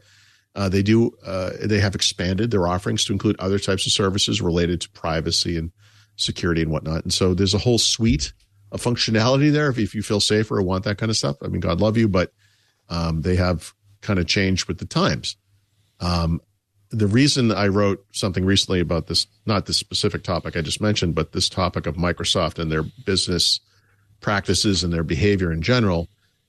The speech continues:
is that they apparently have not changed over time, because the Microsoft I knew and loved when I was coming up as a younger guy, this belligerent monopolist from the nineteen nineties that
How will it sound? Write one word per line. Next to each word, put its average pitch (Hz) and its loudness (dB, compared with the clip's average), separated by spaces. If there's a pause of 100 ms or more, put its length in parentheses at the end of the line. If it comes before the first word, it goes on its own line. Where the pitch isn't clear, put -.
(120)
is 95 0
that 92 2 (540)
they 98 0
apparently 143 4
have 151 4
not 233 2
changed 92 0
over 87 -4
time, 78 -6
because 95 0
the 110 -2
Microsoft 120 2
I 107 0
knew 110 4
and 98 2
loved 98 2
when 98 0
I 90 -2
was 82 -4
coming 95 -2
up 87 -4
as 78 -4
a 82 0
younger 135 4
guy, 82 0
this 90 0
belligerent 95 0
monopolist 90 -2
from 95 -4
the 90 0
nineteen 90 0
nineties 90 2
that 80 -2